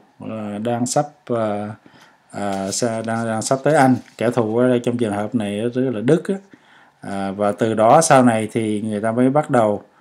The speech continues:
à, dùng trong, à, nghiên cứu y khoa. Thì, à,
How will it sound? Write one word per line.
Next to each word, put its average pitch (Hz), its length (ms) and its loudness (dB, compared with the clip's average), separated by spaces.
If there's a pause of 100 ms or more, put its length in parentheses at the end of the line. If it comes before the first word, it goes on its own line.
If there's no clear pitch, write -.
(400)
à, 98 460 -6 (140)
dùng 107 280 0
trong, 117 440 -2 (120)
à, 107 120 -8
nghiên 110 240 -4
cứu 123 180 0
y 117 100 -2
khoa. 113 280 -8 (1700)
Thì, 127 500 10
à, 117 260 8